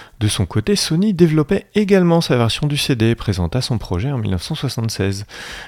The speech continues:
Les deux fabricants décidèrent alors de s'associer et ils sortirent le C D en mille neuf cent quatre-vingt-deux. La cassette D A T en mille neuf cent quatre-vingt-sept, D A T Digital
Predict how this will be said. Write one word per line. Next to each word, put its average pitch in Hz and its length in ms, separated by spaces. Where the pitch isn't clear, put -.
Les 92 120
deux 151 120
fabricants 113 520
décidèrent 95 540
alors 110 280
de 87 80
s'associer 92 680
et - 240
ils 104 180
sortirent - 440
le 92 100
C - 180
D 110 220
en 147 140
mille 139 180
neuf 110 140
cent 147 160
quatre-vingt-deux. 113 680
La 92 120
cassette 151 480
D 127 300
A 160 100
T 143 420
en 110 80
mille 107 140
neuf 123 160
cent 147 160
quatre-vingt-sept, 131 800
D 95 180
A 92 80
T 131 280
Digital 120 580